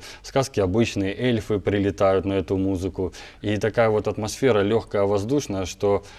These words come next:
отлетает вся вот шелуха, всё тёмное,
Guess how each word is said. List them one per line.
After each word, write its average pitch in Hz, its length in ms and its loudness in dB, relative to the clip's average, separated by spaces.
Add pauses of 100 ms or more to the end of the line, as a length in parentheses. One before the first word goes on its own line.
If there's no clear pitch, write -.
(100)
отлетает 123 540 -2
вся 117 220 0
вот 98 160 0
шелуха, 110 680 0 (500)
всё - 240 0
тёмное, 117 580 4